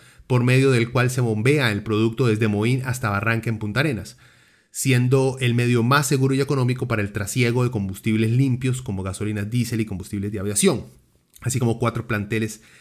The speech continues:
de distribución, venta y almacenamiento que se interconectan por medio de las líneas de tubería.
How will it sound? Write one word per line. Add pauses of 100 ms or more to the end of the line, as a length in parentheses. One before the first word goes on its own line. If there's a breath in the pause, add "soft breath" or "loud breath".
(220 loud breath)
de
distribución,
venta
y
almacenamiento
que
se
interconectan
por
medio
de
las
líneas (140)
de
tubería.